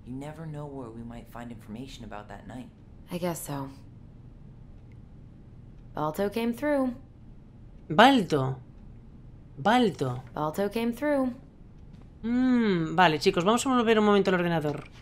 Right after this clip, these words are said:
Speaker 3: No, espera, espera, espera. Bueno, anda, si echa la, la llave. A ver, un momentillo. Balto. Balto. Pues vamos a buscarlo.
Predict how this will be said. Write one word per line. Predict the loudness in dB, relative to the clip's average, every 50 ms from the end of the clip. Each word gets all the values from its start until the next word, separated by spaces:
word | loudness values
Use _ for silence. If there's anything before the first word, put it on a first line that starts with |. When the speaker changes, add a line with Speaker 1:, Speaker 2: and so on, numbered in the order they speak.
| -20 -20 -20 -20 -20 -20 -20 -20 -20 -20 -20 -20 -20 -20 -20 -20 -20 -20 -20 -20 -20 -20 -20 -14 -10 -10 -10 -10 -10 -14 -18 -20 -20 -20 -20 -20 -20 -20 -20 -20 -20 -20 -20 -20 -18 -18 -20 -20 -20 -20 -12 -4 0
Speaker 3:
No, | 0 0
espera, | 2 2 0 0
espera, | 0 0 -2
espera. | 0 4 4 6 6 4 4
Bueno, | 4 4 4 6
anda, | 4 4 2
si | 2 0 0
echa | 0 0 2 2
la, | 4 4 4 4 4 4
la | 4 4
llave. | 4 4 2 2 -2 -4 -10 -18 -18 -18 -18 -18 -18 -18 -18 -18 -18 -18 -18 -16 -8 -2
A | 0
ver, | 2 4
un | 4
momentillo. | 6 4 4 4 4 2 2 2 0 -2 -10 -18 -20 -20 -20 -20 -20 -20 -20 -20 -20 -20 -20 -20 -20 -20 -20 -20 -20 -20 -20 -20 -20 -20 -20 -20 -20 -20 -20 _ _ -20 -20 -20 -20 -20 _ -20 _ -20 -20 -20 -20 -20 -20 -20 -20 -20 -20 -20 -20 -20 -20 -20 -20 -20 -20 -20 -20 -20 -20 -20 -20 -12 -8
Balto. | 0 4 6 8 8 8 6 2 -2 -6 -8 -8 -12 -16 -20 -20 -20 -20 -20 -16 -12
Balto. | 0 4 4 6 6 4 2 -2 -8 -10 -10 -12 -16 -20 -20 -20 -20 -20 -20 -20 -20 -20 -20 -20 -14 -6
Pues | -4 0 2
vamos | 2 4 4 6
a | 4
buscarlo. | 4 4 4 4 2 2 2 -2 -4